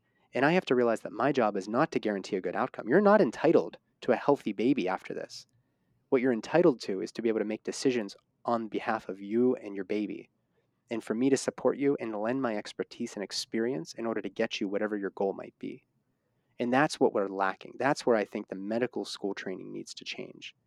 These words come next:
'Cause it's just basic, it's just basic human compassion and showing up and realizing I'm not the captain of the ship.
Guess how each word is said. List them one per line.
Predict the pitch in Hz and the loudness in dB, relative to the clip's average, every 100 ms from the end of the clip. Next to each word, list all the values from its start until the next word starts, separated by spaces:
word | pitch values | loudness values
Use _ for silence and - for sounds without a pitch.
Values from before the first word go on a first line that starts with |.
| _ _ _ _ _ _ - | _ _ _ _ _ _ 0
'Cause | 123 | 4
it's | 135 - | 4 4
just | 147 - | 2 2
basic, | 120 - 107 - - _ 120 | 0 0 -4 -6 -20 _ -6
it's | - | -4
just | - - - | -2 -2 -2
basic | 110 - 101 | -4 -2 -8
human | - 107 - | -6 -6 -6
compassion | - - 120 131 - 110 - - | -10 -8 -6 -4 -4 -8 -14 -8
and | 113 | -4
showing | - - 131 117 | 0 4 4 4
up | 127 101 101 | 0 0 -4
and | 104 | -2
realizing | 120 110 107 101 | 0 0 -4 -4
I'm | |
not | 123 135 | -2 -2
the | 113 | -2
captain | 110 - 101 | -2 -4 -6
of | 95 | -6
the | |
ship. | - 151 127 | -2 0 0